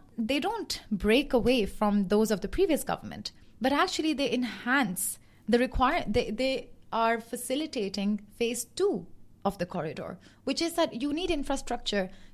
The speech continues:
to, to help people or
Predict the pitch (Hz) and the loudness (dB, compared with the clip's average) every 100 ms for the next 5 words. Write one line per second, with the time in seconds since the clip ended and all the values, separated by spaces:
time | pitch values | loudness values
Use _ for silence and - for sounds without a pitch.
0 | - - 254 254 247 - - - - - | -8 -2 2 2 -2 -6 -20 -20 -20 -20
1 | - - _ _ - _ - - 269 254 | -20 -20 _ _ -20 _ -18 -6 -2 0
2 | 247 247 - - - - 220 220 285 320 | 0 -2 -8 -20 -20 -8 -2 6 8 6
3 | - 277 247 113 87 - - - 220 226 | 4 -4 -4 -8 -10 -12 -18 2 6 6
4 | 226 | 6